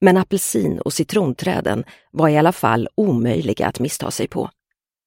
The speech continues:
Likaså den säkert tre meter höga kamelia som givit huset dess namn. Under hela bilresan ner från Sverige hade Nelly föreställt sig ögonblicket då hon skulle slå upp fönsterluckorna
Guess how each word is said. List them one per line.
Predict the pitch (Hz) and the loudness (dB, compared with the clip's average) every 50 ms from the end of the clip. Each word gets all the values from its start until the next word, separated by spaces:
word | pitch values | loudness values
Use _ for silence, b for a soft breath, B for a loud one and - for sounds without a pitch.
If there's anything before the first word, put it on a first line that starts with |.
| _ _ _ _ _ _ - | _ _ _ _ _ _ -4
Likaså | - 160 - - - 90 - - - - 92 113 | -2 -2 -2 0 0 -2 0 -2 -4 -2 -2 0
den | 117 131 139 | 2 0 0
säkert | - - 113 - 156 - - - | 0 -4 -4 -4 -4 -4 -2 0
tre | - 226 220 214 | 2 2 2 2
meter | 156 117 98 120 - - 117 | 2 0 0 -2 -2 -2 -2
höga | 139 156 147 104 - - 120 | -2 -2 -2 -2 -2 -2 -2
kamelia | 123 - 156 151 147 147 151 180 202 185 - 107 87 95 b b b b b b b | -2 0 -2 0 0 0 0 0 -2 -2 -2 -2 -2 -4 b b b b b b b
som | b - - 185 180 | b 2 4 4 6
givit | 185 214 156 107 131 143 - - | 6 4 4 4 2 -2 0 0
huset | 117 92 104 - - - - - | 0 0 -2 -4 -8 -10 -8 -6
dess | 113 - - - | -6 -6 -4 -2
namn. | 165 127 117 113 113 - - _ _ _ _ _ _ _ _ _ _ _ _ _ _ _ _ _ _ _ _ _ _ _ _ _ - | -2 -2 -4 -4 -6 -10 -12 _ _ _ _ _ _ _ _ _ _ _ _ _ _ _ _ _ _ _ _ _ _ _ _ _ 4
Under | 226 233 226 226 | 4 6 6 6
hela | 214 233 233 220 233 | 6 6 4 4 4
bilresan | 220 196 240 180 120 113 127 127 123 104 - - - - 143 147 | 4 2 2 2 2 0 -2 0 -2 -2 -2 -4 -2 0 0 0
ner | 139 - 113 | 0 0 -2
från | - - 143 139 | -4 -4 -4 -4
Sverige | - - 123 120 110 107 127 123 107 127 - B B B B B | -2 0 0 0 0 0 -2 -4 -4 -6 -8 B B B B B
hade | B 156 156 170 | B 2 4 4
Nelly | 170 165 139 117 117 117 127 127 | 4 4 4 2 2 0 -2 -4
föreställt | - - 214 214 147 113 104 117 - - - 127 131 139 147 - | -2 0 0 2 2 2 0 -2 -6 -4 -4 -4 -4 -4 -4 -4
sig | - 143 139 - | -4 -2 0 2
ögonblicket | 170 160 127 - - - 104 - 127 123 - _ - 135 147 - | 2 2 2 0 -4 -6 -4 -4 -4 -6 -6 _ -10 -10 -8 -6
då | - - 175 | -2 0 0
hon | 156 143 123 | 2 0 0
skulle | - - - 117 127 | -2 -2 -2 -2 -2
slå | - - 95 - | -2 0 0 0
upp | - 123 - - | 0 0 -2 -4
fönsterluckorna | - - 214 185 - 127 - - - 120 117 120 143 160 - _ - 135 131 104 107 | -4 0 0 0 0 -2 -6 -4 -4 -4 -2 -2 -4 -6 -6 _ -4 -4 -2 -2 -4